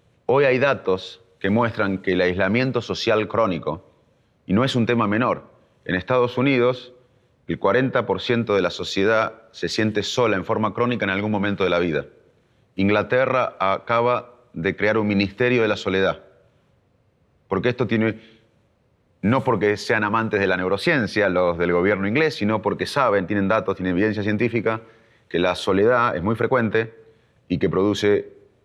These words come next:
problemas de salud, que tienen un costo enorme para la sociedad. Y repito, países como Estados Unidos o incluso China, China que está industrializándose, tienen problemas de soledad crónica en la gente.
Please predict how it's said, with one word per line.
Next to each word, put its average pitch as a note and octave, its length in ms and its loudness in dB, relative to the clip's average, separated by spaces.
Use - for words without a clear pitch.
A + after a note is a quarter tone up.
problemas F#2 560 0
de E2 120 -6
salud, F#2 300 0
que D#2+ 80 -4
tienen F2+ 160 2
un E2+ 100 0
costo G2 280 -2
enorme G2 320 -2
para F2+ 120 0
la E2 80 0
sociedad. E2 440 -4
Y F#2 160 0
repito, F2+ 460 0
países G2 320 -2
como E2+ 420 -4
Estados G2 320 -2
Unidos A2+ 380 0
o F#2 100 2
incluso F#2+ 320 -4
China, G#2 480 0
China F#2 220 0
que E2 60 0
está F#2 400 -2
industrializándose, G2 1000 0
tienen G#2 160 0
problemas G#2+ 360 2
de F#2+ 100 -2
soledad F2+ 420 0
crónica G2 420 -2
en E2+ 80 -2
la D#2+ 80 -2
gente. D#2+ 400 -6